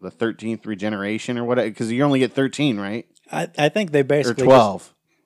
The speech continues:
Speaker 2: well, I think you, I think you get twelve regenerations into the thirteenth, basically.
Speaker 1: Yeah.
Speaker 2: And, uh, you know, they kind of, um, played with that a little bit with, like, the War Doctor and stuff, that because of all that, like, he
Speaker 1: Yeah.
Speaker 2: got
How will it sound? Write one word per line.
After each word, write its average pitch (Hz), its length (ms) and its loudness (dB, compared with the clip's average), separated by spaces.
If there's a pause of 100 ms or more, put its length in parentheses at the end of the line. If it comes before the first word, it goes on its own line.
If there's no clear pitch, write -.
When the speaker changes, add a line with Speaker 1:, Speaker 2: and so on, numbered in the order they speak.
(220)
Speaker 2:
well, 135 120 6
I 135 60 6
think 147 180 -2
you, 135 120 -2 (100)
I 123 80 -2
think 139 140 -4
you 127 60 -8
get 131 140 -2
twelve 127 300 -2
regenerations 110 560 -6
into 110 160 -6
the 107 100 -10
thirteenth, 123 540 -12
basically. 120 440 -8
Speaker 1:
Yeah. 107 380 2 (680)
Speaker 2:
And, 117 240 -2
uh, 117 220 2 (520)
you 151 160 -2
know, 185 80 6
they 165 100 4
kind 175 300 2
of, 127 240 -4 (640)
um, 123 500 2 (300)
played 156 240 0
with 156 120 -6
that 151 160 2
a 147 40 -4
little 160 120 2
bit 170 180 2
with, 113 140 -6
like, 120 200 -4
the 107 80 -6
War 127 260 -2
Doctor 139 360 0
and 117 100 -8
stuff, 131 380 -2
that 117 100 -8
because 117 320 -4
of 117 100 -2
all 120 140 4
that, 117 320 -2 (160)
like, 113 160 -4
he 113 140 0
Speaker 1:
Yeah. 101 80 0
Speaker 2:
got 127 260 0